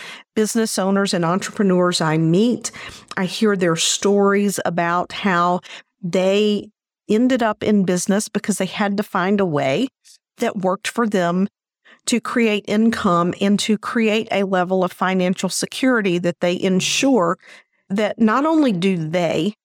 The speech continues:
ever enter back into a place of such uncertainty in their lives, but that their children and their grandchildren also do not ever have to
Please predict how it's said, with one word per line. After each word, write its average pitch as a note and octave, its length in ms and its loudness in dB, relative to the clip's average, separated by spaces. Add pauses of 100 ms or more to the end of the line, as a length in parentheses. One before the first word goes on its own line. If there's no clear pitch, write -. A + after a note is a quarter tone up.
(280)
ever F#3+ 440 2 (300)
enter G#3 280 0
back F3 360 -4
into G3 300 2
a F3+ 60 2
place - 400 -4
of E3 100 -4
such - 320 -2
uncertainty F3+ 640 0
in E3+ 120 2
their E3 120 2
lives, E3 380 -2
but E3+ 220 -4
that E3 200 -2
their D3+ 180 0
children A#3+ 760 2 (640)
and A3 380 2
their G3+ 240 0
grandchildren F3+ 1040 0 (360)
also F3 800 0 (680)
do G#3 220 4
not F3+ 400 2 (200)
ever F3+ 480 -2 (380)
have G3 480 -4
to F3+ 560 0